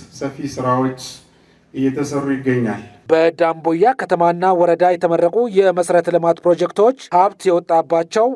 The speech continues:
Speaker 2: ለማህበረሰብ የሚጠቅሙ በመሆናቸው የተሰሩ የልማት ስራዎችን ከመጠበቅ አኳያ ማህበረሰቡ የድርሻውን እንደወጣም ዶክተር መሐመድ ኑርዬ ጥሪ አስተላልፈዋል።
Speaker 1: በክልሉ ውስን ሀብትን በቁጠባ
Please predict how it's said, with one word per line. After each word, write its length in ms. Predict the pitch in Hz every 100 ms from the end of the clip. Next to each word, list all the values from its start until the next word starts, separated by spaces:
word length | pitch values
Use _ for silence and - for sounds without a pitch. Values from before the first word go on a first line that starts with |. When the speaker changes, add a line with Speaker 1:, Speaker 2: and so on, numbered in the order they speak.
| -
Speaker 2:
ለማህበረሰብ 760 | 180 185 185 180 180 180 226
የሚጠቅሙ 500 | 262 196 175 170 175 170
በመሆናቸው 640 | 165 156 156 160 156 220 262 156
የተሰሩ 500 | 170 165 165 185 233 269
የልማት 400 | 202 180 175 175
ስራዎችን 500 | 185 180 175 226 262
ከመጠበቅ 560 | 190 175 175 139 170 170
አኳያ 440 | 165 - 175 208 254
ማህበረሰቡ 640 | 151 160 175 175 - 185 208 269 247
የድርሻውን 640 | 170 190 185 175 190 175 180
እንደወጣም 600 | 165 170 170 165 185 220 262
ዶክተር 420 | 175 170 - 196 240
መሐመድ 400 | 196 175 165 160
ኑርዬ 340 | 156 156 156 175 190
ጥሪ 200 | - 170 185
አስተላልፈዋል። 720 | 185 208 196 196 208 220 190 117 _ 135
Speaker 1:
በክልሉ 520 | 147 147 165 170 175 185 185 - - _ _ _ _
ውስን 480 | 139 165 170 180 170
ሀብትን 400 | 151 147 - 165
በቁጠባ 580 | 143 139 147 147 139 139